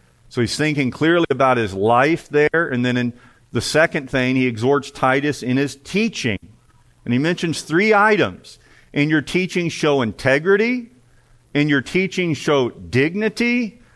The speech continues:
And in your teaching, show sound speech."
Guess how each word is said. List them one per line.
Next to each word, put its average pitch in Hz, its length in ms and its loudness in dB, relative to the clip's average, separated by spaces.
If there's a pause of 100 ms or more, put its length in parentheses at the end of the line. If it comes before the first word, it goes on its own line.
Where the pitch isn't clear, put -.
(180)
And 147 160 0
in 147 120 0
your 139 100 2
teaching, 180 480 -2
show 147 380 2
sound 180 640 -2
speech." - 1040 -6